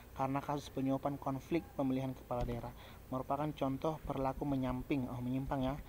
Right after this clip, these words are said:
berupa kejahatan. Jawabannya adalah kerah putih.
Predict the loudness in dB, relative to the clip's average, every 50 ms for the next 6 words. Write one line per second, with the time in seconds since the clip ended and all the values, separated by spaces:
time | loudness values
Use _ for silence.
0 | -10 -10 -10 -12 -8 -2 0 0 2 2 2 2 2 2 2 2 2 -2 0 2
1 | 2 2 2 0 0 2 4 4 4 4 0 -4 -8 -12 -16 -16 -16 -16 -16 -16
2 | -16 -16 -18 -18 -18 -16 -16 -16 -16 -16 -16 -10 -6 -4 -4 -2 0 0 2 2
3 | 2 2 2 4 4 4 4 2 -2 -6 -12 -16 -16 -16 -18 -18 -18 -18 -16 -16
4 | -16 -16 -16 -10 -4 0 0 0 0 -4 -8 -10 -8 -6 -6 -6 -6